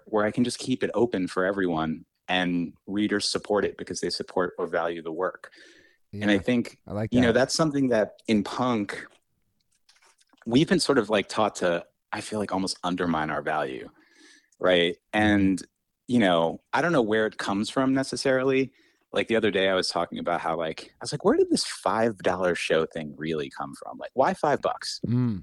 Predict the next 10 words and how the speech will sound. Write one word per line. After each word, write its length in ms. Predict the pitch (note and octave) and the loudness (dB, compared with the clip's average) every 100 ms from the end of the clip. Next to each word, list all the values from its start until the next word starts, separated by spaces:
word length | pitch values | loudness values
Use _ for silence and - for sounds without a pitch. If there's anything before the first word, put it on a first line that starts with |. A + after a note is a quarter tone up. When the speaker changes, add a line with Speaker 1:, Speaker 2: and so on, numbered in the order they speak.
| - | -4
Speaker 1:
<laughs> 720 | - - - F3 - - - D#3 | -2 0 4 2 2 -4 0 2
Like, 120 | D3 | 2
I 60 | D3+ | 4
get 160 | G3 | 2
Fugazi 520 | - C#3 A2 G2+ F#2+ | 2 0 2 0 0
did 200 | - D#2+ E2+ | -4 -2 0
that, 300 | G2 A2+ - | 0 -2 -4
Speaker 2:
Yeah. 340 | F#2+ G#2 G#2 E2 | -2 -2 -2 2
Speaker 1:
but 340 | B2+ A#2 G#2+ _ _ _ _ _ _ _ _ - - _ | 4 4 2 _ _ _ _ _ _ _ _ -20 -20 _
it, 200 | D3+ D3+ | 2 2